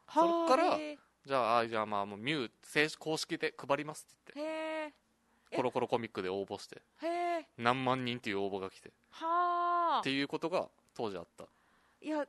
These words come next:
Speaker 1: そのバグもなんかロマンだね、なんかね。
Speaker 2: ロマンですよね。
Speaker 1: あ、じゃあ、ほら、締めのラーメンもロマンじゃん。
Speaker 2: ロマンです。<laughs> 誤作動で。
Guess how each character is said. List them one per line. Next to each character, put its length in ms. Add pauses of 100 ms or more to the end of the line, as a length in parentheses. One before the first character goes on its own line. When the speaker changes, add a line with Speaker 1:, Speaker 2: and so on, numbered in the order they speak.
(220)
Speaker 1:
そ 140
の 160
バ 160
グ 140
も 100
な 80
ん 60
か 80
ロ 120
マ 140
ン 60
だ 100
ね、 160
な 0
ん 20
か 60
ね。 60
Speaker 2:
ロ 40
マ 180
ン 20
で 80
す 100
よ 80
ね。 200 (280)
Speaker 1:
あ、 80
じ 140
ゃ 260
あ、 60
ほ 240
ら、 180
締 180
め 140
の 160
ラ 160
ー 20
メ 100
ン 60
も 80
ロ 140
マ 160
ン 80
じ 0
ゃ 0
ん。 80
Speaker 2:
ロ 60
マ 160
ン 80
で 80
す。 180
<laughs> 60 (2000)
誤 140
作 220
動 200
で。 160